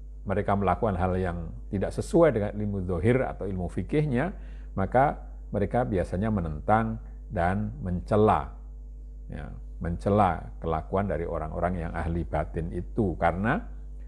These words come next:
berbeda dengan ilmu zohir mereka. Ya, jadi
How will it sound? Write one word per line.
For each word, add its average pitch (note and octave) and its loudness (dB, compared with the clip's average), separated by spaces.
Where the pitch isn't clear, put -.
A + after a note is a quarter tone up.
berbeda A#2 4
dengan F#2+ -2
ilmu G2 -2
zohir F2 0
mereka. D2 -6
Ya, D#2+ 0
jadi G2 2